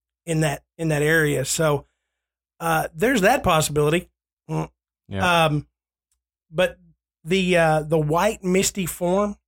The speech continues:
Speaker 1: and then the, the screams of a female
Speaker 2: Right.
Speaker 1: really play into the idea of a banshee.
Speaker 2: Right.
Speaker 1: And the third largest cultural group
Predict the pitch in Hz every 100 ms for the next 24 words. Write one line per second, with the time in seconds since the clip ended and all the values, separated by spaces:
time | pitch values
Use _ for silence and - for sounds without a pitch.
0 | _ _ _ _ _ _ _ _ _ -
1 | _ _ 180 175 175 165 160 151 147 -
2 | _ _ 165 156 151 147 143 135 _ _
3 | - - 208 220 208 175 160 - 196 208
4 | 226 233 254 269 _ _ _ - 92 92
5 | - _ _ _ _ _ _ _ - 175
6 | 196 277 330 339 330 320 302 - - 226
7 | 233 240 220 208 202 - 185 185 190 185
8 | - _ _ 160 170 170 175 160 170 170
9 | 151 143 147 127 156 170 175 156 - 107
10 | _ _ _ _ _ _ - 92 95 -
11 | _ 185 180 175 170 165 156 _ _ _
12 | _ _ _ 147 160 - 214 226 254 220
13 | 185 190 185 190 - - 196 196 202 180
14 | 208